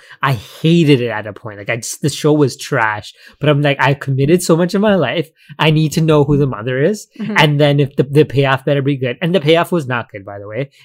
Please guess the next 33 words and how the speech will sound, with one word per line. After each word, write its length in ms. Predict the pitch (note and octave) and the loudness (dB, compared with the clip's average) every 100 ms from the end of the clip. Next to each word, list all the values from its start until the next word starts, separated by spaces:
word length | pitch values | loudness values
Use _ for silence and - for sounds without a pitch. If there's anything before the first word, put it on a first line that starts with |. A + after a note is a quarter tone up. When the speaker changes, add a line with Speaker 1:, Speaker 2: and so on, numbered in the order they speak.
| - | -4
Speaker 1:
It 160 | C3+ | -4
was 240 | B2 B2+ - | -2 -4 -6
terrible. 640 | - C#3 A2+ G2 B2+ F3 - G3+ - | -6 -4 -6 -4 -4 -4 -6 -20 -8
Wanted 380 | B2 B2+ B2+ - | -4 -4 -4 -2
to 240 | C#3+ A#2 - | -4 -4 -6
just 220 | C#3+ - | -6 -4
absolutely 800 | - C3+ - D3 C3 C3 C3+ C3 - - _ _ | 0 0 0 -2 -2 -2 -2 -4 -12 -20 _ _
just 340 | D#3+ C#3+ - - | -4 -4 -6 -6
strangle 800 | - - D#3+ D3 D3+ D3+ D#3 | -4 -2 2 4 4 4 4
every 400 | D3+ C#3+ C#3 D#3 | 4 0 2 2
writer 360 | C#3+ C3+ C3 C3 | 2 0 -2 -2
on 200 | B2 A2+ | -4 -6
that 180 | G#2+ G#2+ | -12 -10
show. 340 | - A#2 C#3 - | -8 -6 -8 -2
But, 240 | D#3 D#3 | -2 0
um, 360 | D3 C#3+ C#3 C3+ _ _ _ - | -2 -2 -2 -6 _ _ _ 0
yeah, 260 | F3 G#3 | 4 4
so, 200 | F#3+ E3 | 4 2
like, 240 | D#3 C3+ - | 2 0 -4
when 300 | C#3+ C#3+ D3+ | -2 -2 -2
it 80 | |
comes 240 | D3+ D3 - | -4 -8 -8
to 80 | C3 | -6
this, 320 | C#3 D#3+ - | -4 -4 -6
like, 240 | C3 - | -8 -8
when, 240 | C#3 C#3 C#3+ | -10 -10 -12
when 100 | D3+ | -12
your 140 | C3+ | -10
comment 320 | - D3+ D3+ | -6 -6 -4
about 180 | A#2+ A#2 | -6 -10
Curb, 320 | - D3+ C3+ | -8 -6 -6
like, 220 | A#2+ G#2 | -10 -12
uh, 220 | A2+ A2 | -12 -12